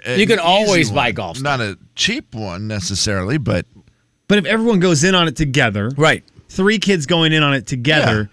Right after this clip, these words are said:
Speaker 1: Yeah.
Speaker 3: you could get a good golf thing. Yeah, every year now, looking forward, you could really start to get good golf stuff.
Speaker 2: Yeah, Kev, you can always get a glove or some golf balls
Speaker 1: Sure,
Speaker 2: or,
Speaker 1: yeah,
Speaker 2: you know,
Speaker 1: balls are always a, a go-to.
Speaker 2: something,
Speaker 1: You can't
Speaker 2: yeah.
Speaker 1: go wrong there.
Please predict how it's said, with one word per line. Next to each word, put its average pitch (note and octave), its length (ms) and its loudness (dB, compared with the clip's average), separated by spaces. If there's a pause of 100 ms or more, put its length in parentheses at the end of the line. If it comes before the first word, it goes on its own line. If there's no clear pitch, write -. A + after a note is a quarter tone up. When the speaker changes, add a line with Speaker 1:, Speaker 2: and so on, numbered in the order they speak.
(260)
Speaker 1:
Yeah. E3+ 80 2
Speaker 3:
you A#3 80 4
could D4+ 160 -2
get E3 140 2
a C3 40 -2
good C3+ 280 0
golf E3 260 0
thing. A#2 400 -2 (640)
Yeah, E3+ 460 0
every B3 320 2
year G3 360 2
now, C#3 240 2
looking C#3+ 320 0
forward, D3 420 0
you D3 140 0
could E3+ 160 -2
really D#3+ 300 0
start C#3+ 260 -2
to C3 80 -2
get B2+ 180 -2
good B2 220 0
golf C3 240 0
stuff. - 460 -14 (300)
Speaker 2:
Yeah, A3+ 320 2
Kev, C#3 300 0
you C#3 80 0
can C3+ 120 0
always B2 180 2
get A#2 140 0
a A#2 60 0
glove F#2+ 440 -2
or G2 100 -2
some G2+ 140 -6
golf E2+ 340 -6
balls F2 160 -2
Speaker 1:
Sure, G#3 180 4
Speaker 2:
or, A2 80 2
Speaker 1:
yeah, A#2 160 2
Speaker 2:
you A#2 120 0
know, B2 60 4
Speaker 1:
balls B2+ 240 0
are A2+ 120 0
always A#2+ 420 0
a, F#2 360 -4
a E2 120 -6
go-to. A#2+ 220 0
Speaker 2:
something, B2+ 460 2
Speaker 1:
You A2+ 60 2
can't G#2+ 120 0
Speaker 2:
yeah. G#2 180 2
Speaker 1:
go A2 60 0
wrong A2 260 -2
there. B2+ 380 -4